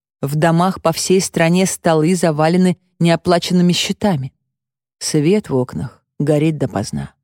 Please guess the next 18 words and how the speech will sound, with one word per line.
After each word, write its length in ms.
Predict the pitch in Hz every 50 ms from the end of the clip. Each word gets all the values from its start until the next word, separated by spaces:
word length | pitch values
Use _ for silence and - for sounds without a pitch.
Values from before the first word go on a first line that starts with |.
| _ _ _ _ _ _ _ _ _ _ _
Одни 460 | - 156 170 165 160 190 196 208 214
и 160 | - - 196
те 200 | 170 - 220 214
же 120 | 185 190 180
вычисления 640 | 175 190 - - 185 160 - 190 196 208 208 202 175
совершаются 720 | - - 175 175 165 - - 190 190 190 180 - - 180
снова 640 | 175 - - 180 180 180 175 175 190 208 214 202 202
и 100 | 196 190
снова 540 | - - - 165 165 160 156 151 143 135 139
сквозь 400 | - - - 143 156 151 - - -
усталость, 880 | 151 147 - - - - - 151 160 180 185 185 185 - - - - - _ _ _
а 140 | - 151 147
порой 320 | - 147 139 139 143 139
и 20 | 131
слёзы. 540 | - - 123 113 113 120 127 - - - - _ _ _ _ _ _ _ _ _ _ _ _ _ -
Зарплата 800 | 160 160 151 170 170 160 160 - 160 160 160 165 165 - 165 156
минус 320 | 156 151 151 143 143 -
продукты, 720 | - - 143 135 127 - 147 151 - - - 208 190 185